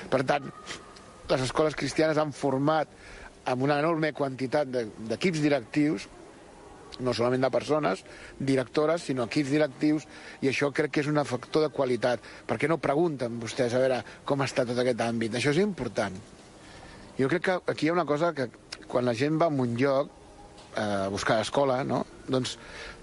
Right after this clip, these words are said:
per exemple, tenir clar que si aquella escola té uns objectius de qualitat clarament especificats, però no solament de qualitat, sinó també d'equitat. Per exemple, allà a Finlàndia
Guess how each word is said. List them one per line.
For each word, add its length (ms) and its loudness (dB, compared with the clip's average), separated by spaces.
per 80 2
exemple, 240 0
tenir 240 0
clar 240 2
que 160 -4
si 160 0
aquella 220 0
escola 260 0
té 160 -2
uns 160 0
objectius 640 0
de 160 -2
qualitat 640 0
clarament 560 0
especificats, 920 -2
però 160 2
no 160 2
solament 400 2
de 80 -2
qualitat, 480 2
sinó 240 0
també 320 2
d'equitat. 680 -2
Per 80 0
exemple, 240 2
allà 140 4
a 20 -2
Finlàndia 560 2